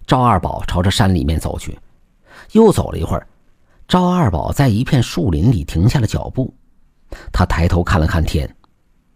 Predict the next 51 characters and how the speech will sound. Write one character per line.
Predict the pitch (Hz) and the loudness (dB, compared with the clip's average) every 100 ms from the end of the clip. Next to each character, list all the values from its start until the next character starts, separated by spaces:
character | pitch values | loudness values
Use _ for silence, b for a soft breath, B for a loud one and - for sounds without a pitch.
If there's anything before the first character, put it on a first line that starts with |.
| _ - | _ -4
炙 | - 185 | 4 6
热 | 160 104 | 6 4
的 | |
阳 | 78 78 117 | 2 4 4
光 | 120 117 85 B B | 4 4 2 B B
被 | 92 | 4
茂 | 101 135 107 | 6 6 6
密 | 113 | 4
的 | 98 | 4
树 | - - | 0 2
叶 | 143 156 82 | 4 4 2
子 | 82 - _ | -2 -10 _
给 | - | -4
挡 | 110 104 - | -2 -2 -4
住 | 92 98 | -2 0
了。 | 135 - _ _ _ _ _ _ - - | 0 -4 _ _ _ _ _ _ -12 -2
赵 | 92 | 0
二 | 90 85 | 2 0
宝 | - - | -2 -6
自 | - 98 | 0 2
言 | 90 | 2
自 | 127 123 | 2 0
语 | 73 | -2
道 | - - - _ _ _ _ _ _ _ _ _ _ _ - | -4 -6 -8 _ _ _ _ _ _ _ _ _ _ _ 0
：“这 | 175 | 4
里 | 104 120 | 6 4
果 | - 78 | 2 2
然 | 78 131 | 4 4
凉 | 90 85 | 4 2
快 | 113 | 2
一 | 85 | 0
些， | - - 87 _ _ _ _ - | -2 -8 -10 _ _ _ _ -4
这 | - 180 | 4 4
样 | 117 | 4
打 | 101 131 | 2 -2
起 | 87 | -4
柴 | - 80 101 | -4 -2 0
来 | 87 - | 0 -2
就 | 151 | -2
不 | - | 0
热 | 127 220 - | 2 4 2
了。” | - - _ _ _ _ _ _ _ _ | -4 -18 _ _ _ _ _ _ _ _
言 | 73 82 98 | 0 2 4
罢， | 95 - b b - | 2 -4 b b -2
赵 | 107 | 0
二 | 95 95 | 2 0
宝 | 82 73 | -2 -4
拿 | 78 92 | -2 -2
起 | - 131 | 2 0
斧 | - - | 0 -10
子 | - | -10